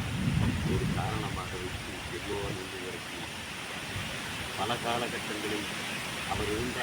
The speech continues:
ஆட்சி காலங்கள் ஆயிரத்தி அறுநூத்தி முப்பதிலிருந்து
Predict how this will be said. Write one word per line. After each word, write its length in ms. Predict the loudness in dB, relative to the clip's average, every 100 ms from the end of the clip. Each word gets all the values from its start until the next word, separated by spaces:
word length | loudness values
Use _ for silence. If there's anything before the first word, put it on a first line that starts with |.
| 2
ஆட்சி 300 | 2 0 -2
காலங்கள் 520 | 2 2 4 2 2 2 2
ஆயிரத்தி 600 | 2 2 0 0 -2 -2 -2 0 -2 -2
அறுநூத்தி 420 | 0 0 0 2
முப்பதிலிருந்து 680 | 0 0 0 0 0 0